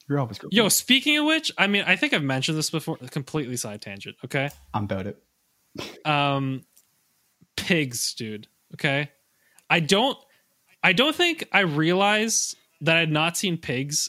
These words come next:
Speaker 2: in forever until I saw a pig, like, two years ago or whatever at, at my cousin's place that, where they lived on a farm and stuff.
Speaker 1: Mm-hmm.
Speaker 2: But, like, we see them in, like, books, movies, whatever, right? They seem like a very commonplace thing. But then you see, like,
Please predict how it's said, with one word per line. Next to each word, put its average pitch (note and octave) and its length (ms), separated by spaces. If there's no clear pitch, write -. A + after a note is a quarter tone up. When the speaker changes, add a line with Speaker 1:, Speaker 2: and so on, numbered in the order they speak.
Speaker 2:
in C#3 100
forever C3 500
until C#3 340
I C3+ 60
saw C#3 200
a B2+ 60
pig, A#2+ 300
like, B2 180
two - 100
years A#2 240
ago C3 160
or C3+ 80
whatever C#3+ 360
at, B2 180
at B2 120
my A#2 440
cousin's A#2+ 320
place C3+ 360
that, A2+ 260
where A#2+ 100
they A#2+ 60
lived A#2+ 180
on A2+ 60
a - 20
farm A2+ 220
and B2+ 120
stuff. D#3 300
Speaker 1:
Mm-hmm. B2 200
Speaker 2:
But, F#3 80
like, F#3+ 260
we F3+ 160
see C#4 220
them B3+ 180
in, E3+ 100
like, B2+ 320
books, D#3+ 360
movies, C#3+ 440
whatever, C3+ 340
right? C3+ 260
They D#3 120
seem A#3 240
like A3+ 140
a F3 40
very D3+ 240
commonplace D3 540
thing. C3+ 300
But C3+ 180
then F#3 200
you D4 100
see, B3+ 240
like, F#3 420